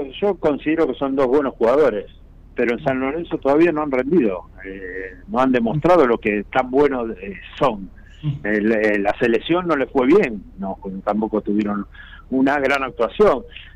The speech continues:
Speaker 1: Yo creo que tienen calidad para jugar en San Lorenzo, pero para jugar a San Lorenzo tenés que sentir la camiseta y no jugar
Speaker 2: Sí.
Speaker 1: para uno. A veces ellos juegan, se buscan para, para jugar en, en conjunto, se buscan los dos, por eso Montero ahora los separa un poco para que no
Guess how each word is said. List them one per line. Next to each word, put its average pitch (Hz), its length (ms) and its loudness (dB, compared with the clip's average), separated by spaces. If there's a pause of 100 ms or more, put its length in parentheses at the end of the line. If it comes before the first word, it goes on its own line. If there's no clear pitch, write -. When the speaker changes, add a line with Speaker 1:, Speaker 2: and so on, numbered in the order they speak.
(120)
Speaker 1:
Yo 202 140 2
creo 202 240 4
que 139 120 2
tienen 143 440 0
calidad 117 460 -2 (240)
para 98 180 -2
jugar 104 300 -4
en 98 80 -10
San 101 160 -6
Lorenzo, 98 500 -6
pero 214 400 2 (320)
para 110 220 0
jugar 131 280 2
a - 40 -8
San 147 100 0
Lorenzo 202 380 0
tenés 127 260 -2
que 160 420 2
sentir 113 320 -4
la 127 120 0
camiseta 113 580 -2 (760)
y 104 60 -2
no 117 200 0
jugar 123 360 2
Speaker 2:
Sí. 147 80 4
Speaker 1:
para 135 160 6
uno. 139 260 0
A 113 60 -6
veces 143 400 -2
ellos 151 240 -4
juegan, 120 440 0
se 110 60 -6
buscan 123 380 -2
para, 98 300 -6 (480)
para 110 220 0
jugar 117 360 0
en, 110 380 -8
en 107 100 -14
conjunto, 147 500 0
se 113 120 -8
buscan 107 300 -4
los 127 120 2
dos, 165 220 4
por 113 160 0
eso 117 160 -4
Montero 117 340 0
ahora 110 140 2
los 107 160 -4
separa 120 320 0
un 110 100 -8
poco 127 220 2
para 104 180 0
que 104 100 -4
no 113 140 0